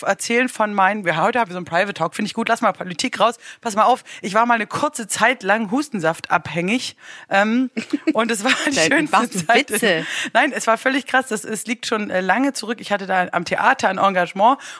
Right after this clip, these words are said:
Speaker 1: musste fast jeden Abend spielen und hatte eine furchtbare Erkältung und so einen Reizhusten bekommen, so einen furchtbaren, trockenen, der abends schlimmer geworden ist.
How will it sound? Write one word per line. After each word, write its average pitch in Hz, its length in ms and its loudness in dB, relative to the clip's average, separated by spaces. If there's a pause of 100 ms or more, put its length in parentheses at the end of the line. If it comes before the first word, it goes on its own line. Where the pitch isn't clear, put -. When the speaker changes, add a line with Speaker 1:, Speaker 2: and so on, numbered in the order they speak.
Speaker 1:
musste 247 220 -4
fast 240 240 -2
jeden 240 180 -2
Abend 208 160 -2
spielen 214 260 -4
und 180 100 -4
hatte 208 160 0
eine 202 160 -2
furchtbare 220 460 2
Erkältung 254 540 0 (120)
und 247 240 0
so - 80 -2
einen 196 180 2
Reizhusten 180 760 -2
bekommen, 170 320 0
so 175 100 -2
einen 175 200 0 (360)
furchtbaren, 233 480 0 (120)
trockenen, 254 640 0 (260)
der 202 220 0
abends 285 340 4
schlimmer 254 320 0
geworden 151 360 -4
ist. - 240 -8